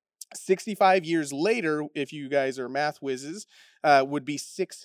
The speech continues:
sixty-nine B C. Uh, but if you remember, again, in, in our history books, in the year seven twenty-two B C,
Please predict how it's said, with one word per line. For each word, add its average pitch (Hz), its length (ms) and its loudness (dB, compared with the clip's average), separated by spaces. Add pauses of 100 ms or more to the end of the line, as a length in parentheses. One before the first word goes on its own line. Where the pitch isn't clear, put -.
sixty-nine 165 800 -4
B 127 180 -10
C. 107 360 -12 (440)
Uh, 143 300 6
but 165 220 6
if 165 120 2
you 160 160 -6
remember, 175 460 4
again, 160 320 0
in, 143 260 -4
in 147 140 -2
our 139 140 2
history 151 480 -2
books, 151 480 -4
in 160 180 0
the 160 80 -2
year 170 240 0
seven 196 400 0
twenty-two 175 720 -8
B 156 200 -6
C, 143 440 -8